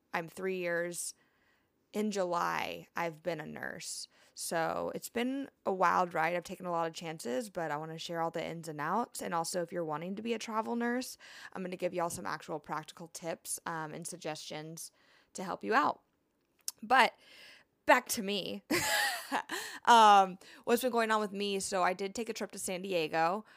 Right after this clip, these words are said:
This was a planned trip because I was going to a concert, a Tosh Sultana concert, which, if you guys don't know who Tosh Sultana is,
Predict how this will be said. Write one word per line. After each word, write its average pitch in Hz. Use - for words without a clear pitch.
This 202
was 233
a 208
planned 190
trip -
because 175
I 170
was 165
going 175
to 170
a 165
concert, 185
a 185
Tosh 170
Sultana 165
concert, 175
which, 175
if 180
you 202
guys 254
don't 175
know 185
who 190
Tosh 170
Sultana 165
is, 196